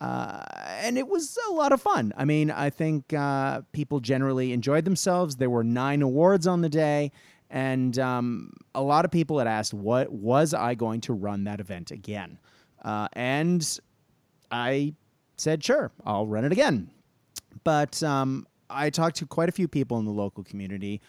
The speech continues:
who wanted to try some different things. Um, some people said I should go really big points-wise.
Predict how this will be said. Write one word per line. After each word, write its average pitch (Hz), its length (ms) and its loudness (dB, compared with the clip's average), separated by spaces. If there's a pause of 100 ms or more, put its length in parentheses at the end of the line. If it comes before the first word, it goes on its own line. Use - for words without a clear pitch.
(260)
who 135 260 2
wanted 139 380 0
to 139 80 -6
try 135 220 0
some 135 180 0
different 110 260 -4
things. 226 480 4
Um, 120 220 -2
some 127 180 -2
people 120 300 -4
said 110 240 -4
I 107 100 -4
should 110 200 -8
go 110 120 -2
really 110 320 -4 (120)
big 196 320 6
points-wise. 185 760 -2